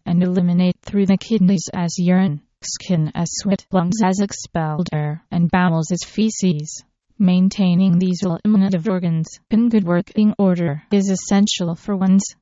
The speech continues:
good health to continue. Poisonous substances, or toxins, enter our body each and every day,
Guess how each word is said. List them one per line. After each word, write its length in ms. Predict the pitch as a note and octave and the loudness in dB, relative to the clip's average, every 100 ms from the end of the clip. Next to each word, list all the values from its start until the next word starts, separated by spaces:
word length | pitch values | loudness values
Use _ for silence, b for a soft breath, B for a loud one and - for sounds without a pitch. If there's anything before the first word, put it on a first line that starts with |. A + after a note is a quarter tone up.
| - | -8
good 180 | G3 F#3 | -4 -4
health 540 | - E3+ D#3+ D#3 - | -2 -2 -2 -4 -10
to 100 | - | -16
continue. 640 | - F3+ - F3+ E3 D#3 E3 _ _ _ - | -6 -6 -4 -4 -4 -6 -10 _ _ _ -8
Poisonous 520 | G3 F#3+ F3+ F3 F#3+ - | -2 -2 0 -4 -4 -6
substances, 1080 | F3 F3+ - - F3 F3+ - D#3 D3 - - - | -6 -6 -6 -2 0 0 -2 -8 -8 -12 -16 -4
or 120 | G3 | -2
toxins, 720 | - F#3 D#3+ - - D#3 D#3 - - _ F3+ | -2 -4 -4 -4 -2 -2 -2 -8 -20 _ -2
enter 280 | F#3 F#3+ G3 | 0 2 0
our 200 | F#3+ F3+ | 2 0
body 360 | F3+ F3 F#3+ | 0 0 2
each 320 | G3 F3 E3+ F#3 | 0 0 -2 2
and 160 | F#3+ | 2
every 260 | F3 F3+ F3+ | 2 0 -2
day, 420 | F3 D#3+ D3+ | 0 -2 -2